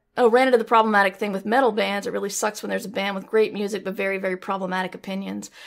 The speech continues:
Yeah, I, there was a guy who played basketball for U N C that I was a big fan of when I was in high school,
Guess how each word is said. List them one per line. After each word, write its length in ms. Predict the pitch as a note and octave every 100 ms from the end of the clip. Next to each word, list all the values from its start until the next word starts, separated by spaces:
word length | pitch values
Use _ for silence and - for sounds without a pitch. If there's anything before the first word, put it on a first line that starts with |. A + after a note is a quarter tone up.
| - -
Yeah, 220 | A#3 C#4+
I, 840 | A4 C5+ C#5 A#4+ D4 D#4+ E4+ C#4+ - _ _ _ _ _ _ _ _ _ _
there 140 | B3+ D4+
was 100 | D4
a 60 |
guy 440 | A#3 B3 C4 C4 B3+
who 100 | A#3
played 220 | A#3 A3
basketball 440 | G#3+ G#3+ G#3+ G#3+
for 140 | G3+ G#3
U 140 | G#3+
N 80 | G3
C 300 | F#3+ G#3 G3+
that 100 | G3+
I 40 |
was 100 | G3+
a 40 | G3
big 180 | F#3+ F#3+
fan 280 | G3 G3+
of 280 | G3 F#3+ F#3+
when 80 | G3
I 60 | G3
was 100 | F#3+
in 60 |
high 180 | F#3+ G3
school, 440 | F#3+ - F#3 -